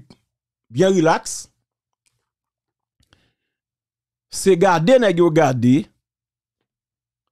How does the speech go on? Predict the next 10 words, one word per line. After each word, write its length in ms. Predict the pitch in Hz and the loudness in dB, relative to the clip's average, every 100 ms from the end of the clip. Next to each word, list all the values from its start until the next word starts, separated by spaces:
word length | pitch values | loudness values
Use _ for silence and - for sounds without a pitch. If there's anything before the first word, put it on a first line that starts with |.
| _ _ _ _ _ - | _ _ _ _ _ -12
<coughs> 80 | - - - _ - 185 | -12 -10 -16 _ 0 0
epi 160 | 208 208 | 2 2
yo 140 | 190 | 4
wè 160 | 185 175 | 2 2
gen 200 | 175 165 | 0 0
yon, 220 | 175 170 _ _ _ _ _ _ _ _ _ - | -2 -6 _ _ _ _ _ _ _ _ _ -6
yon 180 | 185 180 | -2 0
bakòp 460 | 208 170 247 220 - | -2 -2 -2 -4 -6
ki 100 | 208 214 | -6 -2
parèt, 560 | 170 151 196 220 - | -2 0 -2 -4 -10